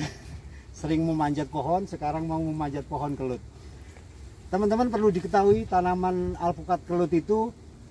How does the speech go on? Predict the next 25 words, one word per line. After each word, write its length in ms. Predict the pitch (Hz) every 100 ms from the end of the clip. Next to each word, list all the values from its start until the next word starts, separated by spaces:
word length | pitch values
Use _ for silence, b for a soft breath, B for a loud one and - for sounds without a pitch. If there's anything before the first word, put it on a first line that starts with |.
| -
usia 600 | 170 175 160 165 160 160 151
ini, 480 | 156 156 214 226 220 - - - -
uh, 460 | 143 151 151 156 151 - - - -
dua 260 | - 135 147
tahun 480 | - 151 147 180 175
lebih 240 | - 170
sedikit. 560 | 156 127 131 - 120 156 - - - - -
Ini 320 | - 147 185
sudah 280 | 185 165 147
kita 280 | - 156 156
buahkan 400 | 135 139 131 170
mampu 560 | 175 156 143 - 185 - -
lima 280 | 156 160 156
puluh 240 | 156 156
pohon, 340 | - 139 131 -
lima 260 | 175 180 175
puluh 220 | 156 165
buah. 300 | 120 107 92 - - - - - - -
Untuk 460 | 151 160 156 175 160 - - - - - - - - - - -
tolak 320 | - 185 185
ukur 560 | 196 175 185 185 170 165 - -
tanaman 720 | 165 170 170 170 170 160 160 156 - - - - -
alpukat 460 | - 151 160 156 156 226
itu 180 | 190 180
bukan 460 | 135 117 165 180